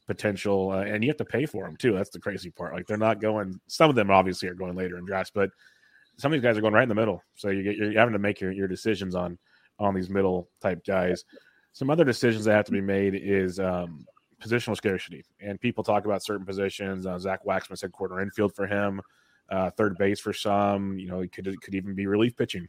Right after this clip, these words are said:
for others as, as a point of positional scarcity.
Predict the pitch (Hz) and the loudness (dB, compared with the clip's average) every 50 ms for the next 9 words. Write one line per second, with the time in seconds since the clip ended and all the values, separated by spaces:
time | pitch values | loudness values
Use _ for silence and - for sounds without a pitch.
0 | 247 - _ 117 104 107 101 95 95 92 92 90 92 98 92 107 98 98 95 90 | -10 -4 _ -2 0 2 2 2 2 0 0 -2 -4 -2 0 0 0 0 -2 -4
1 | - _ _ _ _ _ _ _ - 131 107 104 - - - 104 - - 101 92 | -8 _ _ _ _ _ _ _ 2 4 4 4 0 2 0 0 0 0 -6 -6
2 | - - 104 101 92 - 98 98 92 87 | 0 0 2 2 0 -2 -4 -4 -4 -4